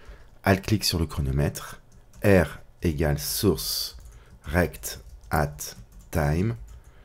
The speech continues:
parenthèse, point virgule, et entre crochets, R point left plus R point width divisé par deux,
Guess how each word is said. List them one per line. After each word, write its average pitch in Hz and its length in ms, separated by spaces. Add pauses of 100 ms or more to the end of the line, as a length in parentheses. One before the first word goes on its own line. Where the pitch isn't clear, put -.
(1040)
parenthèse, 73 580
point 90 200
virgule, 71 540 (680)
et 87 200 (120)
entre 107 280
crochets, - 600 (840)
R 92 480
point 76 320 (160)
left - 760 (160)
plus - 640 (600)
R 87 380 (180)
point 76 320 (800)
width 76 680 (360)
divisé 90 400
par 67 200
deux, 78 260